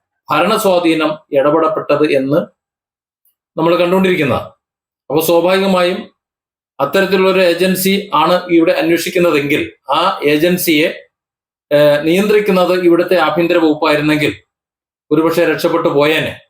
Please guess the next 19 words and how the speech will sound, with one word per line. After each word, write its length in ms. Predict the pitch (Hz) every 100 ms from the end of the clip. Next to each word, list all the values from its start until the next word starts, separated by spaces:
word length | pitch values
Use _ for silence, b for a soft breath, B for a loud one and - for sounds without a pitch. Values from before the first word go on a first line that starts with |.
| _ -
അത് 240 | 151 170
തന്നെയായിരിക്കും 480 | 175 180 175 165 185 180
ഇവരൊക്കെ 300 | 165 165 165
കരുതിയിട്ടുണ്ടാകുക, 760 | 160 147 160 151 135 120 101 113
രക്ഷപ്പെടാൻ 420 | 120 143 143 143 - - _ -
നൂറ് 200 | 139 151 147
വഴികളുണ്ട് 460 | 139 160 147 135
എന്ന്. 280 | 127 107 104
പക്ഷെ 220 | 127 139
ഇവിടെ 180 | 147 143
കഥ 200 | 151 139
മാറി. 300 | 147 135 123 - _ _ _ _
ഈ 160 | 143 208
ഒഴുക്ക് 400 | 202 196 190 233
ഇങ്ങനെ 480 | 208 190 196 202 196
തന്നെ 140 | 196
പോയാൽ 400 | 170 165 175 135 - - -
അറസ്റ്റ് 300 | 151 170 -
പത്മകുമാറിലേക്കും 920 | 180 165 185 185 190 180 185 170 175